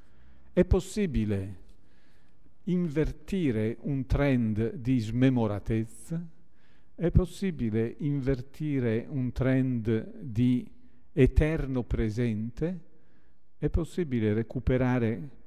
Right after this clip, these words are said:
capacità critica verso il proprio passato? È possibile portare il passato saputo e conosciuto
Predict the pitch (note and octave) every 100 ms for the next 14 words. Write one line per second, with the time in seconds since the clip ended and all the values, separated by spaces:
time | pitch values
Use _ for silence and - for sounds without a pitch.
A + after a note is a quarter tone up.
0 | - - - - - C#3+ - C3+ - C3+
1 | - B2+ - D3+ C3 A2+ - G2 A2 C#3
2 | G#3 D#3 A#2+ C3 A2 - A2 A2 - -
3 | - - - - - - - - A#2+ G#2+
4 | - C3 - G#2 G#2 - - B2 A2 A2+
5 | C3 D#3+ - - D3 C#3 E3+ - F3+ C3+
6 | G#2+ - C3+ C#3+ - D#3+ C3+ G#2 G2+ G2
7 | B2+ A2+ - C3 G#2+ F#2+ G2+ G2 - -
8 | B2 - E3 D3+ - G2+ - A#2 B2 -
9 | C#3 A2+ - G2